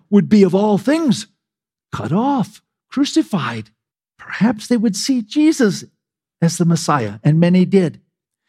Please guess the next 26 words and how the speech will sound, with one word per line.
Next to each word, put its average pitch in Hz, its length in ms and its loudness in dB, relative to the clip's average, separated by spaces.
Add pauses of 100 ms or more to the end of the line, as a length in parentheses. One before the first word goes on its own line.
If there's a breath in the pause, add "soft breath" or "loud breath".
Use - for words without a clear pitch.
(180 loud breath)
He 247 80 4
wanted 277 260 2
to 214 80 4
warn 277 380 2
them, 202 100 2
perhaps, 175 380 0 (180 loud breath)
that 180 160 0
they 285 140 2
were 294 140 2
one 277 340 2
day 233 180 4
going 226 240 0
to 214 60 2
be 208 120 4
deceived 196 540 0
by 208 120 2
a 196 60 4
very 277 380 0
powerful 254 580 0
ruler, 202 540 2 (240 loud breath)
offering 294 640 0
a 208 160 4
covenant 214 800 0 (100)
on 196 240 2
one 277 220 2
hand 170 420 2